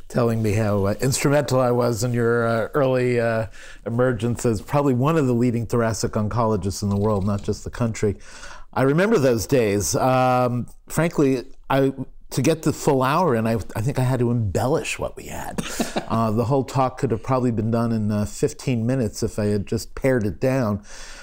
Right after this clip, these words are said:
Speaker 1: And I, I, it wasn't that long ago. It was, uh, less than twenty years ago.
Speaker 2: Mm-hmm.
Speaker 1: Um, the cusp of the new millennia. And we were debating the fine nuances of taxane dosing and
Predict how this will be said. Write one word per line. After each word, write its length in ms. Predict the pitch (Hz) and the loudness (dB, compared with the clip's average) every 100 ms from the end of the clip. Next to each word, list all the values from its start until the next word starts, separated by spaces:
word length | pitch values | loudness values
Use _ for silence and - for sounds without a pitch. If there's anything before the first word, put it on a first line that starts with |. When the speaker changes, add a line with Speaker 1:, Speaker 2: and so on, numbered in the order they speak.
| - - | -16 -4
Speaker 1:
And 320 | 156 156 151 - - | 0 2 0 -2 -2
I, 240 | 135 110 - | -2 -4 -8
I, 200 | - - - - - - - - - - - - - - | -10 -14 -14 -14 -14 -14 -14 -16 -20 -18 -18 -18 -10 -4
it 120 | 151 | -2
wasn't 320 | 170 190 190 | 0 0 2
that 140 | 180 | 2
long 260 | 156 170 196 | 2 0 2
ago. 380 | 156 92 - - | 0 -2 -8 -8
It 20 | |
was, 320 | 127 120 - | -6 -4 -2
uh, 240 | 151 143 139 | 0 0 -2
less 200 | 165 165 | -4 -4
than 100 | 180 | -4
twenty 280 | 165 160 156 | -2 -2 0
years 200 | 143 101 | -2 -4
ago. 280 | 90 - 107 139 | -8 -10 -10 -6
Speaker 2:
Mm-hmm. 640 | 131 165 240 - - - | -6 -6 -6 -10 -12 -6
Speaker 1:
Um, 680 | 127 123 123 117 113 113 123 | -2 0 0 -2 -4 -6 -8
the 40 | |
cusp 400 | - - 160 - | -8 -4 -4 -2
of 60 | 156 | -2
the 80 | 143 | 0
new 160 | 143 | 0
millennia. 640 | 139 131 135 139 104 101 - - - - - | 0 0 0 0 -2 -6 -10 -14 -18 -20 -14
And 140 | - 143 | -6 -2
we 140 | 175 | 0
were 140 | 196 | 0
debating 800 | 139 - 123 - 156 175 151 113 | -2 -6 -8 -2 0 2 0 -2
the 100 | 110 | -4
fine 1160 | 104 - - - 151 170 180 180 175 170 165 160 | -6 -8 -12 -8 -4 -2 0 0 0 0 0 0
nuances 720 | 170 170 156 139 - 131 110 | 0 2 0 -2 -2 -2 -2
of 140 | 123 - - | -2 -4 -10
taxane 720 | - 151 165 - - 131 117 101 | -6 -4 -4 -4 -2 0 0 0
dosing 640 | 120 107 101 - 113 110 | -2 -2 -4 -2 -2 0
and 160 | 113 | -2